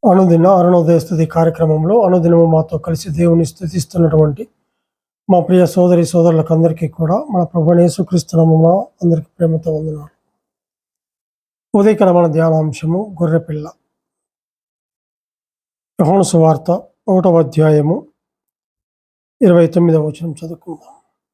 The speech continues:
మరునాడు యోహాను యేసు తన యొద్దకు రాగా చూచి, "ఇదిగో లోక పాపమును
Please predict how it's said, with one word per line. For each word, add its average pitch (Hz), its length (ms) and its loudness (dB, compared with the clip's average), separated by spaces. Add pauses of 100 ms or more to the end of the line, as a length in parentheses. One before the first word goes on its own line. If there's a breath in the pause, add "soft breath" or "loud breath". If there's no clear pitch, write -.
(1160)
మరునాడు 185 560 0 (1400)
యోహాను 156 640 0 (2250)
యేసు 190 600 2
తన 190 40 2
యొద్దకు 165 680 0 (160)
రాగా 156 440 -4 (1160)
చూచి, 165 440 0 (1400)
"ఇదిగో 180 580 2 (880)
లోక 196 260 2
పాపమును 156 720 0